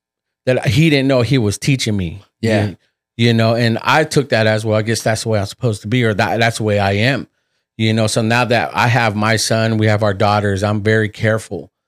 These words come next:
Speaker 1: You know, we'll put on what we put on them, man, and how I am, how I act. 'Cause again, it's more than just a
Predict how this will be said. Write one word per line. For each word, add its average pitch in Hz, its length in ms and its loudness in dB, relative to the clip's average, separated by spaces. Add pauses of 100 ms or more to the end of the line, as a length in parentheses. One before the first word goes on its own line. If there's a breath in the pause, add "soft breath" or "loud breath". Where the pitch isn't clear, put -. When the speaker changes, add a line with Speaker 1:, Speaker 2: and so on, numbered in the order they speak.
(300)
Speaker 1:
You 113 100 -2
know, 101 160 0
we'll 101 160 -2
put 110 200 -2
on 98 160 -4
what 98 180 -2
we 101 120 0
put 110 260 -2
on 104 200 0
them, 101 160 -4
man, 101 240 -2
and 95 80 -2
how 104 220 0
I 101 160 0
am, 101 240 -2
how 98 240 -2
I 95 100 0
act. 101 360 -2
'Cause 113 140 -4
again, 123 340 0 (380 soft breath)
it's 110 160 -2
more 156 240 4
than 143 160 2
just 131 260 0
a 117 60 0